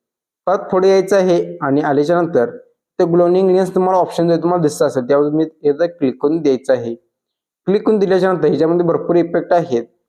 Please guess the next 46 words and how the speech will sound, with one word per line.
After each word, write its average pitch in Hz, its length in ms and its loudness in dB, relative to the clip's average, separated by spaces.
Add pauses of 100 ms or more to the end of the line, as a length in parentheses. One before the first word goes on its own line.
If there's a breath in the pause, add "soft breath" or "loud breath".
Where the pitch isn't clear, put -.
(240)
तुम्ही 190 300 2
ह्याच्यामधला 180 460 2
कोणता 165 340 0
जरी 170 320 2
एक 170 220 2
इफेक्ट 170 280 0
तुम्ही 180 160 0 (160)
जिथं 135 200 0 (160)
ॲड 151 260 2
केला, 117 240 0 (640)
तरी 175 140 2
इथं 175 380 0
चालेल 135 240 0
मित्रांनो. 127 380 -2
तर 147 80 2
मी 156 100 0
इथून 165 240 -2
simply 160 460 0
ह्याच्यामध्ये 160 480 2
इफेक्ट 151 280 0
जो 156 80 2
आहे, 135 180 -2 (460)
इथून 170 180 -4 (140)
एक 147 240 0
ॲड 151 240 0
करून 139 240 0
घेतो. 127 360 -2 (460)
तर 156 60 0
ह्याच्यामध्ये 165 480 2
बॅकग्राऊंड 156 500 0 (140)
हा 139 120 -2
जो 143 120 2
इफेक्ट 160 240 0
आहे, 139 100 2
तुम्ही 147 140 0
इथून 151 200 -2 (120)
ॲड 120 180 0
करून 143 220 -4
घ्यायचा 151 300 0
आहे. 147 100 0 (160)
ओके, - 220 -4
ते 147 120 -4
क्लिक 143 300 -4
करून 143 120 0
द्यायचं. 135 200 2
जर 135 140 0